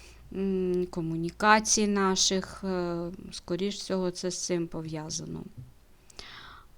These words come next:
Е, і, е, звісно ж, е, що це буде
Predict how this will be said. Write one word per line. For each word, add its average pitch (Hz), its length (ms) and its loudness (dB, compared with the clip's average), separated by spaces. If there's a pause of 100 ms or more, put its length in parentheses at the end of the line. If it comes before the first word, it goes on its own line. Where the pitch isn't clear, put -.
Е, 190 320 2 (100)
і, 220 340 0 (160)
е, 175 140 0
звісно 185 580 0
ж, - 360 2
е, 170 240 -2
що 165 480 0 (360)
це 220 200 2
буде 196 460 4